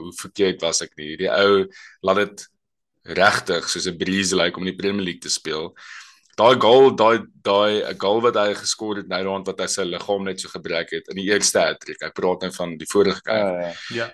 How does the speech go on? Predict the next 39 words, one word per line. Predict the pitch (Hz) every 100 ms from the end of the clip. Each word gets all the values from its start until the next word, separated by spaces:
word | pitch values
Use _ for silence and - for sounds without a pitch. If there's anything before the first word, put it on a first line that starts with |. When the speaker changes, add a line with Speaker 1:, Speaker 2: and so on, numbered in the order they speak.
| _
Speaker 1:
En | 110 104
so | - 143
maklik | 123 107 101 107
die | 101 98
defenders | 104 104 95 92
afgehou | 80 98 - 92 90
het, | 90 73
op | 98
vol | - 107 101
spoed | - 107
die | 98
first | 95 98 90
touch | 92 87
gevat | 87 - 87 -
het | -
en | 80
gefinish | - - 90 82 -
het. | 80 76
Dis | 87 -
net, | 101 101 - - _ - - - - _
daar's | 123 117
min | 123 175
strikers | - 143 139 143 -
wat | 107
dit | 98
kan | 98 92
doen | 113 85 71
in | 95
die | 92
Premier | 104 104 90
Speaker 2:
Maar |
Speaker 1:
League. | 73 -
Speaker 2:
sy, | 143 139 117 - -
Speaker 1:
Daai. | 90 135 131
Speaker 2:
sy, |
sy, | 120 135 123
sy, | - 127
sy | - 131
fisiese | 123 - - 160 - 156 -